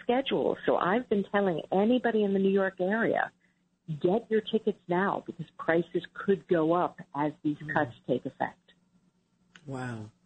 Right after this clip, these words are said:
Speaker 2: That does not sound good. And for tourists coming to New York, hotel prices, uh, we were, um, you ever go to Smorgasbord in Brooklyn?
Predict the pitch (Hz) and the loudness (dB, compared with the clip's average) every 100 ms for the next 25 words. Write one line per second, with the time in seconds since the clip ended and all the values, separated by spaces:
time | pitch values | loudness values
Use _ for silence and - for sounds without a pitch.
0 | _ _ _ _ 170 175 170 143 135 - | _ _ _ _ -4 -4 -4 -4 -4 -4
1 | 143 156 165 - - 147 143 135 135 120 | -2 -2 -2 -4 -6 -4 -4 -4 -4 -6
2 | - _ _ - 190 180 202 175 - 247 | -10 _ _ 0 0 0 -2 -2 0 2
3 | 269 208 151 - 196 220 214 190 143 143 | 2 0 -2 -4 -2 0 0 -2 -6 -8
4 | 127 120 120 117 113 _ _ _ _ _ | -6 -8 -8 -10 -14 _ _ _ _ _
5 | - _ - 190 214 220 226 196 185 180 | -20 _ -6 2 2 2 0 0 0 -2
6 | 160 139 - 123 127 120 - _ _ - | 0 -2 -4 -6 -6 -8 -12 _ _ -8
7 | 165 165 175 175 156 147 156 151 151 151 | -6 -2 0 2 0 -2 -2 0 -2 -2
8 | 143 139 135 _ - - _ _ 170 170 | -4 -4 -8 _ -20 -20 _ _ -8 -2
9 | 185 180 165 170 160 - 170 175 170 180 | 0 0 2 2 2 -2 -2 0 0 0
10 | 175 - 175 165 147 143 - 160 160 160 | -2 2 2 2 0 -4 -2 -2 -2 -6
11 | 170 | -4